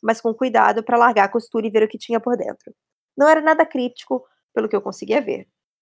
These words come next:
Uma etiqueta de preço na laranja neon estava colada na parte de baixo. Noventa e nove centavos. Nada especial. Só um bonequinho que já tinha sido esquecido e não era nada de inusitado.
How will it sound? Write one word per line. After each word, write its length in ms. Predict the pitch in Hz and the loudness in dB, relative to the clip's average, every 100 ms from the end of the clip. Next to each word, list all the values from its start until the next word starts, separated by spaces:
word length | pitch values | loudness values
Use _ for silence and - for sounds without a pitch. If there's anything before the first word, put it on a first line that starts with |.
| - | -8
Uma 140 | 247 | -4
etiqueta 300 | 262 - 294 | -4 -6 -6
de 100 | 285 | -6
preço 380 | 285 269 277 269 | -2 2 2 0
na 100 | 233 | 2
laranja 300 | 220 226 214 | 2 0 -2
neon 280 | 208 202 202 | -2 2 2
estava 260 | 226 226 220 | 0 0 -2
colada 320 | 214 214 208 | 0 0 0
na 80 | 214 | -2
parte 240 | 208 202 - | -4 -6 -6
de 80 | |
baixo. 500 | 226 208 - - - - _ _ _ | -2 0 0 -6 -16 -18 _ _ _
Noventa 320 | 208 208 220 233 | -6 0 0 2
e 40 | |
nove 160 | 220 220 | 2 2
centavos. 400 | 233 - - - _ _ | -2 -6 -10 -18 _ _
Nada 220 | 240 226 | 0 0
especial. 580 | 247 - 247 262 185 101 - _ _ | 0 -2 0 4 2 2 -6 _ _
Só 180 | - 277 | 0 0
um 40 | 302 | 2
bonequinho 400 | 302 302 254 233 | 0 -2 -4 -6
que 80 | |
já 100 | 247 | -4
tinha 200 | 240 220 | -4 -4
sido 180 | 208 208 | -6 -8
esquecido 460 | 208 240 226 202 196 | -10 -10 -8 -8 -6
e 20 | |
não 60 | 208 | -4
era 100 | 208 | -2
nada 220 | 202 208 | -2 -2
de 120 | 202 | -4
inusitado. 680 | 208 220 214 - 110 - - | -8 -10 -8 -2 -2 -4 -14